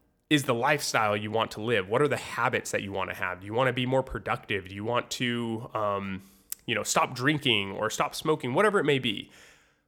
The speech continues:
Find out what it is that you really want to focus in on, what kind of lifestyle you want,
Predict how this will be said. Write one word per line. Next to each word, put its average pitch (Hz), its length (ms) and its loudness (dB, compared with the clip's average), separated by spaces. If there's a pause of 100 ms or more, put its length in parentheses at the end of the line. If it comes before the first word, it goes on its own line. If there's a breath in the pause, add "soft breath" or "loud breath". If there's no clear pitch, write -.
(160)
Find 196 280 4
out 180 340 4
what 139 200 4
it 170 120 4
is 147 140 4
that 120 140 2
you 113 120 -6
really 147 260 0
want 131 240 0
to - 80 0
focus 135 460 -2
in 117 140 0
on, 95 320 -4 (120)
what - 140 -2
kind 156 160 2
of 151 80 4
lifestyle 120 500 0
you 95 160 -6
want, 92 300 -2